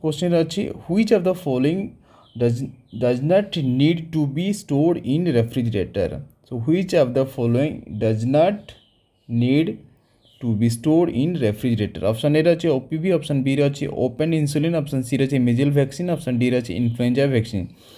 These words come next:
ତ ଏହାର କରେକ୍ଟ ଅପସନ୍ ହବ, ହବ, ଅ, ଓପେନ୍ ଇନସୁଲିନ୍। ଯଦି ଇନସୁଲିନ୍ ଓପେନ୍ ହେଇଯାଇଛି,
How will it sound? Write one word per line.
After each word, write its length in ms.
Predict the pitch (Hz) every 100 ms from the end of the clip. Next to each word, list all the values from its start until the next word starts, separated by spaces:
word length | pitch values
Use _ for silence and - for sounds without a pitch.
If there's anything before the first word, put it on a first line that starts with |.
| - - -
ତ 20 | 170
ଏହାର 200 | 196 208 196
କରେକ୍ଟ 240 | 175 185
ଅପସନ୍ 220 | 185 190 185
ହବ, 140 | 175 165 -
ହବ, 140 | 165 156 175 - 78
ଅ, 20 | 127 120 95 131
ଓପେନ୍ 420 | 131 160 165 147
ଇନସୁଲିନ୍। 460 | 123 117 110 101 - - - - - -
ଯଦି 220 | 120 147 196
ଇନସୁଲିନ୍ 420 | 165 147 175 190
ଓପେନ୍ 360 | 143 117 147 175
ହେଇଯାଇଛି, 420 | 165 131 117 147